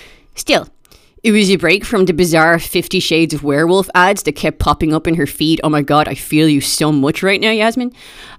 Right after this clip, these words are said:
<laughs> A printout of the digital download in question, the Patient Zero,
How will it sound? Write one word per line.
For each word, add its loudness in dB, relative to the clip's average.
<laughs> -
A -2
printout 2
of -2
the 2
digital -2
download 2
in -2
question, -2
the 2
Patient 0
Zero, 2